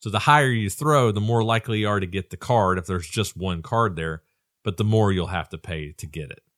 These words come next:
After the selling and buying is complete, the players will then in turn order turn in their ingredient cards to complete recipes.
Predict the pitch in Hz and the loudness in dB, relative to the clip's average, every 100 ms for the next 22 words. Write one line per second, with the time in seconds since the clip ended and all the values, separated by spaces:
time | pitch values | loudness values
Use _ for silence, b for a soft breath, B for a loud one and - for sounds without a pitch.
0 | - 123 131 131 120 139 131 127 110 110 | -2 0 0 -4 0 0 0 0 0 0
1 | 107 98 - 101 - 143 147 - 98 120 | 0 -4 -6 -8 -2 -2 -2 -8 -4 2
2 | 113 98 98 98 110 95 - 135 123 127 | 2 2 -2 -2 -2 -4 -4 -2 0 0
3 | 135 151 185 - _ _ - - 151 170 | 0 0 -2 -6 _ _ -8 2 4 4
4 | 147 135 120 104 90 95 98 - 98 90 | 2 2 0 -2 -4 -4 -6 -10 -6 -4
5 | 90 - 101 92 - 95 69 85 104 - | -4 -8 -12 -12 -8 -6 -6 -2 0 0
6 | 90 85 67 - - | -4 -10 -10 -8 -8